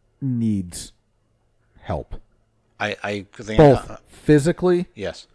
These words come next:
Speaker 1: and structurally.
Speaker 2: I made a comment that we need a Lovejoy type player for that bottom pairing. We've, we missed, look at last season. We missed Lovejoy and we missed Brian Boyle. Locker room stuff, right?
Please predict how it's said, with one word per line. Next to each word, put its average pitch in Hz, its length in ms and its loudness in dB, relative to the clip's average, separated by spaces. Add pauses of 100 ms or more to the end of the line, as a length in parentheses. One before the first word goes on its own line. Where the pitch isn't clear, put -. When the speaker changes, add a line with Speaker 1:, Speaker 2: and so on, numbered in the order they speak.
(200)
Speaker 1:
and 127 320 0
structurally. 90 1500 -4 (420)
Speaker 2:
I 110 60 -6
made 110 140 0
a 110 40 -2
comment 104 420 -2
that 104 120 -4
we 107 220 -4
need 110 260 -2
a 98 140 -4
Lovejoy 95 540 -4 (100)
type - 360 -4 (280)
player 92 480 -4 (260)
for - 160 -10
that 92 240 -4
bottom 87 320 0
pairing. - 380 -10 (640)
We've, 110 280 -6
we 123 140 -4
missed, 123 300 -2
look 135 160 -2
at 139 80 -2
last 123 180 2
season. 85 240 -6 (100)
We 107 120 -8
missed 113 260 -2
Lovejoy 110 440 0
and 104 180 -8
we 98 80 -6
missed - 360 -10
Brian 98 300 -2
Boyle. 90 260 -2 (240)
Locker 135 300 2
room 90 160 -8
stuff, - 340 -12
right? 107 300 0